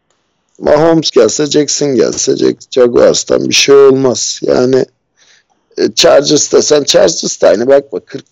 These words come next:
beş on bu maçı farklı kazandı falan da, e,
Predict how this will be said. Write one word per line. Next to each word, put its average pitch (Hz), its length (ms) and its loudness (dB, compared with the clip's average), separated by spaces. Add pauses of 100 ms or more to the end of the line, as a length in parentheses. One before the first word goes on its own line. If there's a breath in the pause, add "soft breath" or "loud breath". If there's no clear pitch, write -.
beş 139 220 -2
on 135 160 0
bu 135 120 0
maçı 131 280 -2
farklı 131 400 -2
kazandı 107 520 0
falan - 440 -2
da, - 120 0 (540 soft breath)
e, - 40 -2